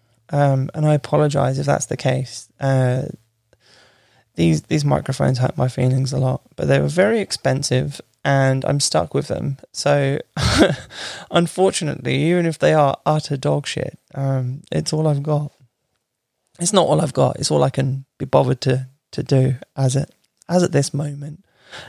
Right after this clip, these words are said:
as at this moment. Um, but yeah, the hen do was, uh, uh,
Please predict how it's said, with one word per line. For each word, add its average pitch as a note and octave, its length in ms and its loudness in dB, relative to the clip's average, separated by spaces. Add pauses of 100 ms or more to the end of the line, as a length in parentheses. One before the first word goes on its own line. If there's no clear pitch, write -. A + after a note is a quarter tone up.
(160)
as G#3+ 220 4
at - 120 0
this D3+ 260 -2
moment. D3+ 500 0 (800)
Um, E3 540 2 (1800)
but C#3 180 -6
yeah, G#3 240 2
the D3 160 -4
hen B3 280 -2
do G3+ 180 2
was, D#3 300 0 (720)
uh, A#3 260 4 (1040)
uh, D#4 360 6